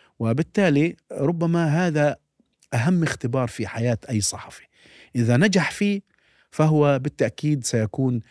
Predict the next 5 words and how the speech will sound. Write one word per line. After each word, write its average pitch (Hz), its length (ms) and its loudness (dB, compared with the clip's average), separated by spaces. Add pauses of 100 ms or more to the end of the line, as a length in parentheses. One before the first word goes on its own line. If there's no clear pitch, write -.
(160)
صحفي 113 520 -2
لامع 120 380 4
وينجم 110 760 0
ويكون، 104 1200 -2 (240)
طبعًا، 185 460 2